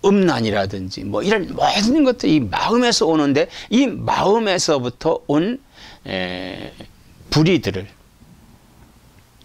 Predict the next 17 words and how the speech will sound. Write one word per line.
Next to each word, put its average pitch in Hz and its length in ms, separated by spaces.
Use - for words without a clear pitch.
이걸 131 320
다 107 180
회개해야 127 540
된다 95 280
이거예요. 90 320
그리스도의 208 480
말씀으로 147 760
씻어야 311 500
돼요. - 160
회개하고 247 1120
씻어야 302 540
된다 104 300
이거예요. - 340
그래야 381 440
치유가 180 460
되는 117 260
것입니다. - 520